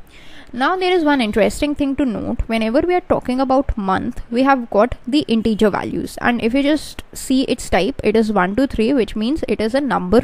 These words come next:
type or integer type. Okay. Now if I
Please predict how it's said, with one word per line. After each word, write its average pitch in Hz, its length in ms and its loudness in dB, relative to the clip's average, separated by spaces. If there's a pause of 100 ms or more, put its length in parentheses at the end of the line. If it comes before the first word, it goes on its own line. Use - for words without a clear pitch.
type 208 380 0 (420)
or - 120 4
integer 226 580 4
type. - 300 -8 (180)
Okay. 180 220 -2 (880)
Now 302 260 2
if 294 160 0
I 320 100 6